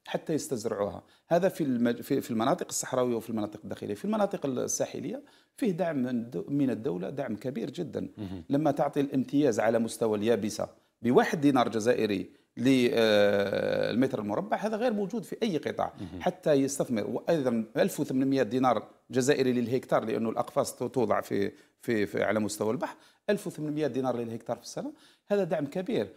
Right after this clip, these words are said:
Speaker 2: مهم.
Speaker 1: بالإضافة إلى الدعم التقني، بالإضافة إلى أننا نرافق كل من يريد أن يقوم بمشروع داخل البحر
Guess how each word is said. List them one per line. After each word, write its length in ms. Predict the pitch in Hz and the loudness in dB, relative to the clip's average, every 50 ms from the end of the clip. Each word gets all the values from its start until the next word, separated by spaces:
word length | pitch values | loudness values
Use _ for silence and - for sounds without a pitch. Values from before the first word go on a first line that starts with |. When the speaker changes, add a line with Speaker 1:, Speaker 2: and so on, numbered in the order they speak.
| - - | -14 -4
Speaker 2:
مهم. 100 | 113 143 | 0 0
Speaker 1:
بالإضافة 420 | 208 190 165 175 165 160 156 156 | 2 2 2 2 2 0 0 -2
إلى 160 | - 139 131 | -2 -2 -2
الدعم 320 | 107 101 113 165 170 147 135 | -4 -2 -4 -4 -2 -2 -4
التقني، 440 | 139 - - - - 170 170 165 | -6 -8 -10 -8 -6 -6 -6 -6
بالإضافة 560 | 151 113 143 170 - - 165 165 156 151 - 151 | -2 -2 -2 -2 -2 0 2 2 2 2 0 -2
إلى 200 | - 143 147 135 | -2 2 2 2
أننا 340 | 135 - 135 139 135 127 | 2 2 2 2 2 2
نرافق 500 | 127 120 127 160 202 185 - 147 - - - _ _ | 2 2 4 4 4 4 4 0 0 -2 -6 _ _
كل 360 | - - 277 208 165 139 113 | -2 0 2 4 4 4 4
من 200 | 113 120 127 120 | 4 4 4 4
يريد 540 | 120 127 135 147 156 - 165 131 - - - | 2 2 2 2 2 2 2 2 0 0 0
أن 220 | 147 151 135 123 127 | 0 2 2 2 2
يقوم 360 | 131 123 - 165 165 135 113 | 0 0 0 0 0 0 0
بمشروع 540 | 123 127 120 113 - - 147 147 120 92 - - - - _ _ _ _ - | 0 0 0 -2 0 2 4 4 4 4 2 -4 -12 -20 _ _ _ _ -12
داخل 500 | 110 107 139 170 208 202 - 214 175 156 | 2 6 8 8 8 8 4 2 4 4
البحر 340 | 143 139 147 180 - - | 2 2 0 -4 -8 -10